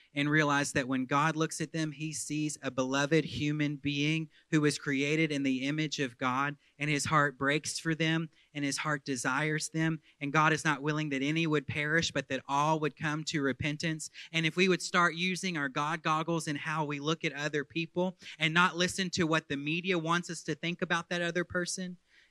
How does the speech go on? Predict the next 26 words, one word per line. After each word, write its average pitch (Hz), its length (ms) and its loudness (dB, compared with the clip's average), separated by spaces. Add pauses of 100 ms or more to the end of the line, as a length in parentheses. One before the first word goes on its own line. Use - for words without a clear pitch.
(400)
And 175 140 6
th-, 208 120 6 (180)
I 160 100 2
want 202 180 2
you 220 60 0
to 208 40 2
hear 240 80 4
me, 190 220 0 (160)
not 151 260 2
excusing 220 560 0
behavior, 165 600 -2 (800)
not 170 220 4
excusing 214 580 0
when 175 120 0
people 180 320 0
do 175 160 0
bad 160 280 0
things. 156 360 -4
They'll 170 180 2
have 247 200 -2
to 220 80 -2
answer 185 340 0
to 143 100 0
God 127 260 -2
for 123 140 -8
that. 110 200 -12